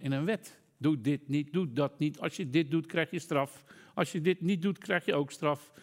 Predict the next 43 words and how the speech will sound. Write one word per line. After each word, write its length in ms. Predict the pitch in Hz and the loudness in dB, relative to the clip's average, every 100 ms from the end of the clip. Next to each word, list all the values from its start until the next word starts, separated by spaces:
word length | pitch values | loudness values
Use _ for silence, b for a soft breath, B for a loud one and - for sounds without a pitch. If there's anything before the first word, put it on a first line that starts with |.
| B | B
Doe 220 | B 156 247 | B 2 4
nou 260 | 233 196 | 4 2
dit 260 | 147 175 - | 2 2 2
en 180 | 165 143 | -2 2
doe 140 | 226 | 2
nou 260 | 226 190 143 | 4 2 2
dat." 340 | 160 170 - B B | 0 -2 -8 B B
Zeshonderdtweeënveertig 1200 | - 233 220 196 160 156 - 214 226 175 175 170 | 0 2 2 0 0 0 2 4 4 -2 -2 -4
geboden 520 | 165 151 160 156 151 B B | -2 0 2 0 -4 B B
voor 140 | B 156 | B -2
het 120 | 147 | 2
arme 280 | 151 143 143 | 2 2 2
Joodse 340 | 131 127 - | 0 0 -4
volk. 380 | 123 165 117 - - b b b b b | -2 0 -2 -8 -20 b b b b b
Eh, 200 | - 131 131 | 0 0 2
de 80 | 143 | 2
meeste 240 | 151 139 | 2 2
christenen 320 | 147 170 175 | -2 -2 0
denken 300 | 151 165 175 | 0 2 0
dat 100 | 143 | -2
er 60 | 151 | 0
tien 220 | 208 175 | 2 2
zijn. 360 | 139 131 110 113 - | 2 -2 -4 -8 -4
Absoluut 460 | 165 156 175 156 | -4 -2 0 0
een 100 | 156 | 2
leugen, 320 | 139 139 135 | 2 0 -2
ook 120 | 147 113 | -4 -2
dat 160 | 147 | -4
is 60 | - | -2
niet 160 | 135 | -2
waar, 240 | 127 123 123 | 2 2 0
maar 100 | 127 | -2
heb 100 | 123 | -4
ik 60 | |
nu 80 | 120 | -4
geen 140 | 120 120 | -4 -4
tijd 240 | 117 107 | -4 -6
voor. 200 | - - | -10 -16
We 180 | - - | -18 -10
hebben 200 | - 190 | -2 2
maar 100 | 147 | 2
één 220 | - 233 240 | 2 0 0
gebod. 380 | 190 175 - | 0 -2 -4